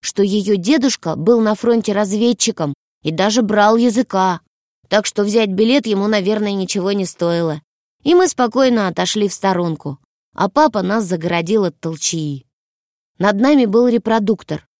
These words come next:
Он объявлял номера платформ, поездов, и просил, чтобы провожающие не оставляли у себя билетов отъезжающих. Мне захотелось что-то подарить Санечке.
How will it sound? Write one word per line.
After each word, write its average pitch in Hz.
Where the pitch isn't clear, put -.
Он 233
объявлял 214
номера 196
платформ, 190
поездов, 180
и 226
просил, 277
чтобы 226
провожающие 214
не 226
оставляли 240
у 208
себя 214
билетов 208
отъезжающих. 165
Мне 277
захотелось 269
что-то 262
подарить 277
Санечке. 175